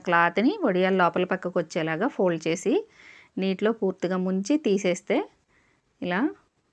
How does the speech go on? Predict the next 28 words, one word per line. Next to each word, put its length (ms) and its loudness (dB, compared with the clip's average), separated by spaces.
సిల్క్ 340 0
క్లాత్ 300 2
కదా 160 0
చాలా 200 2
తొందరగా 440 2
వస్తాయండి. 460 -2
అయితే 180 2
చాలామంది 520 4
మైకా 300 4
కవర్ 260 2
పైన 240 2
కూడా 220 0
పెడతారు. 360 0
నేను 220 2
ఎప్పుడు 280 0
మైకా 240 0
కవర్ 260 -2
పైన 260 0
పెట్టను. 360 -4
ఇలా 140 2
ఏ 120 6
కలర్ 340 2
కా 160 0
కలరు 280 0
నేను 160 -2
వడియాలన్నీ 580 0
తీసేసుకుంటున్నానండి. 880 -2
అంటే 160 4